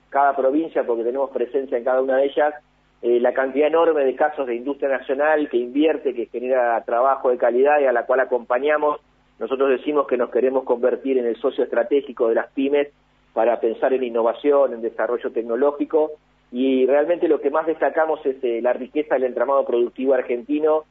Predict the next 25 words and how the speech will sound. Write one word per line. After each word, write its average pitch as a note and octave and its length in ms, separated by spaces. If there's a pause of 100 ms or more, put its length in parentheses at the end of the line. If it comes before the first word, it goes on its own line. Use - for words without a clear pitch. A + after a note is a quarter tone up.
(320)
y A2+ 140
un D3 140
sistema D3+ 680
científico-tecnológico C#3 1040
acompañando. D3 880 (340)
Creo C3+ 180
que C3+ 100
hay C3+ 80
un C3 100
gran D#3 160
potencial D3 640
y, A#2 240
bueno, G#2 320
habrá C#3+ 320
que, C#3 420 (220)
habrá D3+ 240
que D#3+ 100
poner D#3 360
bien D#3+ 260
los C#3 260
objetivos, D3+ 720
pero A2 400
para A#2+ 240
poder C3 180
avanzar B2+ 500